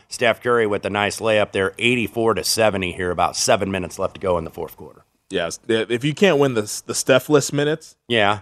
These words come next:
Speaker 2: it's, it's an uphill battle from there.
Speaker 1: And ga-, I, I,
Speaker 2: <laughs>
Speaker 1: Game six Klay, I also wanna point that out. Now, five of nineteen from the floor,
Speaker 2: Ooh.
Speaker 1: but they haven't needed him to be Game six Klay, uh, because they've had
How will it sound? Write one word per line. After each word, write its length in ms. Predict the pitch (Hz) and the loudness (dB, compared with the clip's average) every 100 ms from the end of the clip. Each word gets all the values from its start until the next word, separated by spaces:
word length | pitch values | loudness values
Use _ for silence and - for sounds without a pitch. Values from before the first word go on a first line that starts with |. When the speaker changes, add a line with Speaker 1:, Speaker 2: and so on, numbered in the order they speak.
| _ 135 | _ -4
Speaker 2:
it's, 320 | 127 - - | -4 -6 -6
it's 160 | 120 - | -6 -2
an 80 | 123 | 2
uphill 300 | 117 139 113 | 2 4 2
battle 360 | 104 101 101 | 2 2 2
from 220 | 98 98 98 | 0 -8 -12
there. 260 | 95 90 _ _ | -12 -12 _ _
Speaker 1:
And 280 | 139 135 127 | 0 0 0
ga-, 240 | 147 151 | 0 0
I, 400 | 131 135 131 135 | 0 0 0 -4
I, 60 | 127 | -4
Speaker 2:
<laughs> 60 | 113 | -2
Speaker 1:
Game 260 | 170 202 | 0 0
six 320 | - 160 - | -2 -6 -6
Klay, 400 | - 135 135 113 | -4 2 4 6
I 100 | 104 | 6
also 240 | 110 113 117 | 6 4 0
wanna 220 | 101 92 | 0 -2
point 260 | - 107 90 | -2 -4 0
that 220 | 104 98 | 2 4
out. 200 | 80 78 | 2 0
Now, 200 | 87 80 | -4 -6
five 420 | - 113 127 101 | 0 2 4 2
of 100 | 85 | -6
nineteen 680 | 87 101 101 - 104 98 92 | -8 -8 -8 -10 -8 -6 -6
from 220 | 90 80 | -8 -10
the 60 | 73 | -14
floor, 400 | 90 98 95 98 | -2 4 6 6
Speaker 2:
Ooh. 60 | |
Speaker 1:
but 220 | 101 85 80 _ _ - | 2 0 -4 _ _ -6
they 140 | 98 | 0
haven't 280 | 120 127 123 | 0 0 -4
needed 240 | 131 135 | -4 -2
him 120 | 113 | -2
to 80 | 104 | -2
be 180 | 92 95 | -4 -6
Game 300 | 85 98 92 | -2 -2 -2
six 320 | - 92 - | -6 -6 -6
Klay, 480 | - 95 87 85 87 | -4 0 2 4 4
uh, 80 | 85 | 2
because 400 | 82 90 95 85 | 0 -4 -4 -4
they've 160 | 95 92 | -4 0
had 300 | 101 95 | 2 2